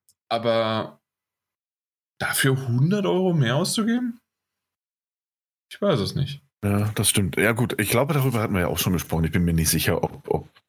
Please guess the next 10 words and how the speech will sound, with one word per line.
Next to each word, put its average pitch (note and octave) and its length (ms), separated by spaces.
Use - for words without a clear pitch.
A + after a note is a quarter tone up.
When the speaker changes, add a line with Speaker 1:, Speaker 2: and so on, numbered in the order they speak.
Speaker 2:
wenn D#2+ 360
das - 280
dann E2 220
tatsächlich E2 480
der E2 120
finale D#2 340
Preis D2 320
sein D2+ 260
wird, D2+ 160
irgendwie, D2 380